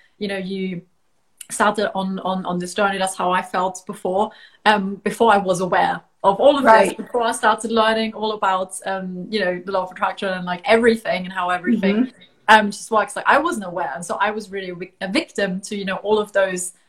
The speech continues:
Speaker 2: Yeah.
Speaker 1: um, outside beliefs that were just imprinted upon me, and I just took them on and I just went through my life, like, you know, like that. Um, yeah.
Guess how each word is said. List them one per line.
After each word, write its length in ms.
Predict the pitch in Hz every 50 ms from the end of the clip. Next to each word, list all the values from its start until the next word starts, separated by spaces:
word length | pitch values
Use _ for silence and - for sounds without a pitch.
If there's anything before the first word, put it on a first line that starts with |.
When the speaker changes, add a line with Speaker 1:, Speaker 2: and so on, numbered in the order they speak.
| _ _
Speaker 2:
Yeah. 280 | - 202 214 226 214 214 208 202
Speaker 1:
um, 280 | 202 208 208 202 - - - _
outside 600 | 214 233 247 - - - - 214 208 208 208 208 - - 226
beliefs 580 | 233 233 240 269 277 277 240 - - - -
that 360 | - - - 196 185 - - _ _ _ _ _
were 200 | - 220 220 220 220
just 260 | 220 220 220 - - _ _ _
imprinted 640 | 233 226 220 226 - 277 302 381 - - 220 208 202 - _ _ _ _
upon 340 | - 214 - - 247 240 233
me, 220 | 202 185 190 180
and 200 | - 185 190 190 -
I 100 | 196 208 208
just 220 | 214 208 - -
took 200 | - 233 226 -
them 100 | - 208
on 220 | 214 220 220 214 214
and 140 | 208 190 190
I 40 |
just 160 | 185 180 - -
went 160 | 220 214 214
through 140 | - 202 185
my 120 | 180 202
life, 320 | 262 311 320 330 320 -
like, 240 | 226 214 208 208 - _ _ _ _ _
you 120 | - 208
know, 140 | 196 185 185
like 160 | 190 196 190 -
that. 260 | 208 208 208 - - _ - - - - - - - _ _
Um, 560 | 202 202 202 202 202 202 196 196 190 190 - - _ _ _ _ _ _ _ _ _ _ _ _
yeah. 300 | 220 220 247 254 202